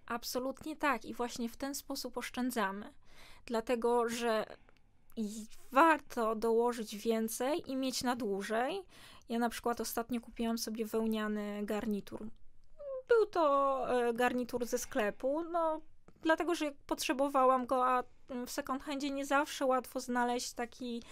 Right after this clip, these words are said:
e, pod twój wymiar, e, mm, garnitur, dlatego w takie lepsze rzeczy, które są mi potrzebne, które wiem, że będę z nich korzystać i które posłużą mi przez lata, bo też będę się o nie troszczyć i będę je właściwie użytkować i prać.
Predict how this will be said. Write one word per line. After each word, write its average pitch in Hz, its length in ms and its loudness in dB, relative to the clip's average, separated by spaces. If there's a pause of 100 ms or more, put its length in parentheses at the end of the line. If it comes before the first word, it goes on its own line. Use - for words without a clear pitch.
(340)
e, 233 400 0
pod 247 260 -2
twój 247 400 -4
wymiar, 233 480 2
e, 226 40 2
mm, 220 1400 -2
garnitur, 226 520 0
dlatego 262 640 2 (340)
w - 100 -16
takie 294 300 4
lepsze 262 920 2
rzeczy, 247 440 0
które 233 560 0
są 240 360 6
mi 269 140 -2
potrzebne, 240 640 0
które 220 640 -2 (500)
wiem, 247 380 0
że 247 180 0
będę 233 360 0
z 233 100 -4
nich 233 260 -4
korzystać 247 520 -2
i 262 60 -10
które 254 260 0
posłużą 254 640 0
mi 240 160 0
przez 247 240 -2
lata, 220 320 2
bo 226 120 -4
też 277 220 -2
będę 247 260 0
się - 160 -4
o 233 60 0
nie 226 140 0
troszczyć 240 520 -2
i 226 40 -6
będę 226 280 0
je 214 100 2
właściwie 226 840 -2
użytkować 233 880 0
i 226 100 -6
prać. 233 580 0